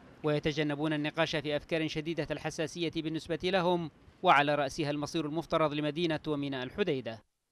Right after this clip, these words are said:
أمضى وزير الخارجية ثلاثة أيام في سلطنة عمان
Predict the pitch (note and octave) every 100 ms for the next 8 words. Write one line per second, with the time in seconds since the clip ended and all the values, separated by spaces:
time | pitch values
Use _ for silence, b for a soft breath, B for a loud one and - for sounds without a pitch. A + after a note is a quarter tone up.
0 | _ _ _ - E3+ D3 D3 C#3+ C#3+ D3
1 | C3+ D3 C#3 E3+ D3+ D#3+ D3+ C3+ D3+ C#3
2 | D#3 E3 D3 C#3+ D#3 C#3 D3+ D3+ E3 D#3
3 | F3 F3 E3